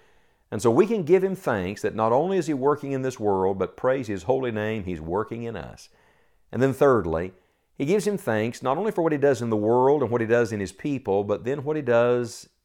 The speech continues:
in dark days. At the end of verse twenty-two says this, "He knoweth." Let me just stop right there and say, that helps me. What does he know? Yes. <laughs> The answer is yes. All of the above. There's nothing God doesn't know. He knoweth.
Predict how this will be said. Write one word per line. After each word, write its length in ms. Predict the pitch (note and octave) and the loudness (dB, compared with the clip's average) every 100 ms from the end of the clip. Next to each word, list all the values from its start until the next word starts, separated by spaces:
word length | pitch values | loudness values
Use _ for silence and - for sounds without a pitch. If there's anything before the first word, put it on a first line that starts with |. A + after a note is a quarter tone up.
| - | -10
in 160 | F#2+ F2 | -6 2
dark 340 | G2+ A#2 F2+ | 4 4 0
days. 440 | F2+ D2 - - - _ _ _ _ - | -4 -4 -6 -16 -20 _ _ _ _ -12
At 100 | A2 | -4
the 200 | G#2 B2 | -2 2
end 140 | B2+ G2 | 4 4
of 80 | |
verse 160 | F#2 F2+ | 0 -2
twenty-two 380 | G#2+ F#2+ - G2 | -2 -2 -2 -2
says 260 | A2 G2+ | 0 0
this, 340 | F#2 G2 F#2 - _ _ - - - - - _ | 4 4 4 0 _ _ -20 -20 -20 -20 -20 _
"He 140 | B2 | -4
knoweth." 600 | A2+ A2+ D#2+ B1+ - - _ _ - | 2 4 2 -2 -12 -20 _ _ -10
Let 80 | C#3 | -6
me 80 | B2 | -4
just 180 | G#2+ | -4
stop 260 | - A2+ - | 2 2 4
right 180 | G2+ E2+ | 0 2
there 240 | G2+ F2+ | 2 2
and 100 | E2+ | 0
say, 160 | - F#2 | -2 0
that 180 | A2+ G#2+ | 2 0
helps 400 | G#2+ F2 - - | -2 -2 -8 -16
me. 360 | C#2 - - _ _ _ _ | -14 -16 -20 _ _ _ _
What 220 | E3 C#3+ | 0 2
does 160 | C3+ G#2 | 0 -2
he 80 | G2 | -2
know? 420 | G2 E2 C2 - _ _ _ _ _ _ _ _ _ | 0 -2 -4 -10 _ _ _ _ _ _ _ _ _
Yes. 640 | G2+ A2+ G2 - - - - | -2 2 4 2 -8 -16 -14
<laughs> 80 | - | -4
The 320 | D3 B2 A#2 | -2 0 0
answer 260 | D#3+ B2 A2+ | 0 0 -2
is 100 | G2 | -2
yes. 300 | C3 F2 D2 | 0 0 0
All 280 | - B2+ C3 | 4 4 4
of 80 | A2+ | 2
the 100 | B2+ | 0
above. 440 | B2 A#2 F2+ G2+ | 2 2 2 -2
There's 180 | G#2+ G#2 | -4 -4
nothing 380 | B2 C#3 B2+ A2+ | -2 -2 -2 2
God 240 | A2+ A2 | 2 4
doesn't 240 | A2 A2 A2+ | 2 0 -2
know. 220 | G#2+ F#2 - | -4 -4 -6
He 140 | - F#3 | -4 -2
knoweth. 580 | F3+ G3 E3+ G#2 - | 2 4 4 2 -2